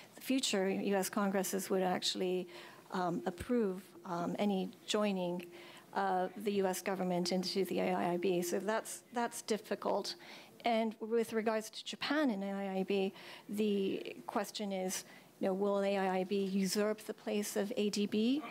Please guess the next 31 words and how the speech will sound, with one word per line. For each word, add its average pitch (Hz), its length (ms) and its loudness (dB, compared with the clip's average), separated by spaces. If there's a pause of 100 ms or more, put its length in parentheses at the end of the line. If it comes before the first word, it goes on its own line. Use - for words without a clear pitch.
(140)
And 214 140 2
A 214 100 2
D 208 140 0
B 208 220 -2
is 196 100 -2
very 202 260 2
much 190 300 0
Japan's 180 480 0
baby, 185 400 0
so - 180 -4
you 185 140 2
don't 196 220 2
want 196 180 0
to - 80 0
treat - 320 -4
your - 140 -4 (260)
kid 196 280 -2 (200)
that - 160 -2
badly. - 380 -6 (500)
So, 254 540 4 (720)
but 277 260 4 (800)
if 370 200 2
you 339 120 6
look 349 200 2
at - 200 0
that, 196 200 2
and 240 120 4
you 277 140 6
look 302 140 2
at 269 120 2
the, 233 160 0